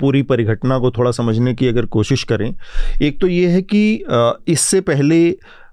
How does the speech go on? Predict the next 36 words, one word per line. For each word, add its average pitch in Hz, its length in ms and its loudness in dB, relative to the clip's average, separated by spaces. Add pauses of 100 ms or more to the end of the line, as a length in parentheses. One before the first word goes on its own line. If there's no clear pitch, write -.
(160)
किस 170 280 0
कॉरपोरेट 147 680 0
का, 156 340 0
किस - 440 -2 (400)
टॉप 131 220 0
पॉलिटिशियन 123 540 0
से, 110 100 -2
शीर्ष, 131 540 -2
अ, - 60 -10
नेता 113 560 2
के 113 140 0
साथ 113 260 0 (560)
इतने, 156 540 0
अ, 117 500 0 (380)
इनक्रिम-, 151 800 0
इंक्रिमिनेटिंग, 160 680 0
जिसका 156 240 0
कोई 165 400 0
तोड़ 160 360 2
नहीं 151 260 0
है, 143 80 0
कोई 143 300 2
जिस 131 200 -2
पर 135 140 -2
संशय 131 420 -2
नहीं, 131 260 2
किसी 131 240 -2
तरह 120 180 0
का 123 120 0
नहीं 127 160 0
है, 131 60 0
इतने 151 460 -2
पुख्ता - 520 -2
सबूत 110 340 0
हैं 113 140 0
कि 120 260 -2